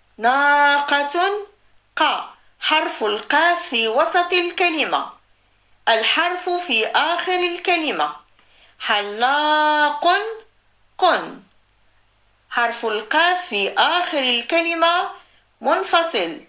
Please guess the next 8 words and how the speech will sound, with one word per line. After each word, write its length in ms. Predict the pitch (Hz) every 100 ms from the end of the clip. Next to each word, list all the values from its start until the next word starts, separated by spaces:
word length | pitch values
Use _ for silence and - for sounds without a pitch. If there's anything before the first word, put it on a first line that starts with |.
| _ _ _ _
فريق، 1120 | - 214 226 269 294 294 294 294 294 285 - 330 370 415 403 _ _ _ _ -
قن. 400 | 359 - 170 202 _ _ _
حرف 440 | - 330 339 339 208
القاف 680 | 202 - 294 339 359 359
في 220 | 220 208
آخر 540 | - 247 311 339 339 262
الكلمة 880 | 226 226 - 320 320 330 339 370 370 - _ _ _
متصل. 760 | 302 - - 277 - 160 -